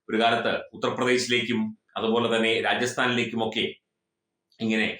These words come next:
ആ, ക്യാമറ തുറന്നു വെച്ചിരിക്കുന്ന മാധ്യമങ്ങളെ കുറിച്ചുള്ള, ആ, വാർത്തകളും വിമർശനങ്ങളും ഒക്കെ ധാരാളം ഉണ്ടായിരുന്നു. ദേശാഭിമാനിയിലെ ചില വാർത്തകളൊക്കെ കണ്ടാൽ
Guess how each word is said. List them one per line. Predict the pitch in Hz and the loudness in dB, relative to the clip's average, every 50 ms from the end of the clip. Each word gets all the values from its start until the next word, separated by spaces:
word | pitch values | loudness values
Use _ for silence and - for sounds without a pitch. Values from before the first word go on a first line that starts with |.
| - - _ - | -14 -14 _ -2
ആ, | 95 92 90 87 85 82 82 80 - - _ - 110 | -2 0 0 0 0 0 -2 -2 -6 -10 _ -14 -8
ക്യാമറ | 110 113 110 113 123 123 | -2 0 0 0 2 0
തുറന്നു | 127 123 120 117 117 117 123 | 0 0 0 0 0 0 0
വെച്ചിരിക്കുന്ന | 117 113 110 113 110 107 117 117 113 | -2 -2 -2 -4 -4 -2 -2 -2 -2
മാധ്യമങ്ങളെ | 113 110 110 110 107 - 113 113 113 113 117 110 | 0 0 0 0 0 -2 -2 -2 0 0 -2 -2
കുറിച്ചുള്ള, | 107 107 107 - 101 98 104 95 - - - - - _ - | -4 -8 -12 -10 -6 -2 -2 -2 -2 -2 -6 -14 -12 _ -6
ആ, | 87 85 85 80 - - - _ - | -4 -4 -4 -6 -8 -10 -14 _ -4
വാർത്തകളും | 98 101 104 - - 117 - 110 110 110 101 | 0 0 0 0 0 -2 -2 -2 0 0 0
വിമർശനങ്ങളും | 107 107 113 131 139 - - 139 135 127 123 117 110 110 107 107 | 0 0 0 0 0 0 0 0 0 0 0 0 0 0 -2 -2
ഒക്കെ | - 113 | -4 -8
ധാരാളം | 92 87 98 98 101 98 101 101 98 | -6 -4 -2 0 0 0 0 -2 -4
ഉണ്ടായിരുന്നു. | 92 95 90 92 90 98 107 101 95 | -4 -4 -4 -4 -4 -6 -8 -6 -4
ദേശാഭിമാനിയിലെ | 98 98 98 - 113 110 110 110 110 110 110 113 110 110 110 | -2 -2 0 0 -2 -2 -2 -2 -2 -2 -2 -2 -2 -2 -2
ചില | 113 117 113 | -2 0 0
വാർത്തകളൊക്കെ | 110 110 104 104 107 113 117 113 113 110 113 110 | 2 2 2 2 0 0 -2 -2 -2 -4 -4 -4
കണ്ടാൽ | 110 104 101 95 - | -6 -4 -2 -2 -2